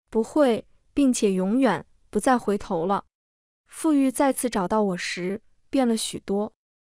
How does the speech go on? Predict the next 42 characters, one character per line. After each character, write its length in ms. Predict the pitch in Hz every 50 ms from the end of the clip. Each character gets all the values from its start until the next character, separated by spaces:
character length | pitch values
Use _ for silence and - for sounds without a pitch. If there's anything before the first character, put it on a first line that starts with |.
| _ _ _ _
那 160 | 359 359 349
时 200 | 320 - 320 311
举 220 | 277 - - 262 277
止 180 | - 240 214
间 500 | 202 - 240 240 240 240 247 247 247 254 - _
都 140 | - 294 294
是 180 | 294 - 277 247
风 280 | - - 277 277 277
流 160 | 254 233 226
潇 240 | 240 - 277 247 247
洒 180 | - - - -
的 80 | 208
傅 160 | - - - 233
少 180 | - 233 196
不 120 | - - 196
见 260 | - - 233 214 190
了， 240 | - 90 - - - _ _ _ _ _ _ _
他 120 | - - 285
眉 180 | 277 269 285
眼 200 | 285 247 214 208
间 460 | 214 - 233 233 233 233 233 240 254 - _ _
带 160 | - 262 240
着 120 | 220 214 190
浓 240 | 185 175 180 208 226
重 200 | - 285 254 226
的 80 | 208
倦 260 | 196 - - 233 202
意， 280 | 180 175 175 - - - _ _ _ _ _ _ _ _ _ _ _ _ _ _ _
似 220 | - - - 311
乎 220 | 294 - 311 302 294
很 240 | - - 233 240 269
久 160 | - 285 233
没 180 | 214 202 202 208
能 160 | 220 220 233
睡 200 | - - 262 247
上 180 | - 226 220
一 40 | 226
场 160 | 220 - 208 -
安 160 | - 233 240
稳 180 | 233 190 175 180
觉 300 | - 233 220 202 185 175
了。 180 | - - -